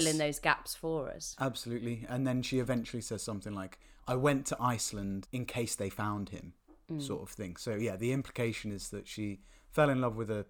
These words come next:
Speaker 2: fisherman slash sailor or whatever he was, who disappeared. And then, yeah, the beautiful animation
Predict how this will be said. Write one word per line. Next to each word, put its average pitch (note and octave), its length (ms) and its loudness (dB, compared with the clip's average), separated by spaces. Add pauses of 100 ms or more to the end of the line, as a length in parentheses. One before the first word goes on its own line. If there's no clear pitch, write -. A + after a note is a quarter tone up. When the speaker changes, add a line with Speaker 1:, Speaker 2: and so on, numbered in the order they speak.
Speaker 2:
fisherman G#2+ 460 -2
slash - 340 -6
sailor G#2 360 -2
or F#2+ 80 -4
whatever G2 340 -4
he F#2+ 60 -2
was, F#2 280 -6 (100)
who B2+ 100 2
disappeared. A2+ 880 2 (220)
And A2 180 0
then, A2 120 4
yeah, A#2+ 140 2
the G#2 140 -2 (380)
beautiful C#3 560 2
animation G#2 800 -2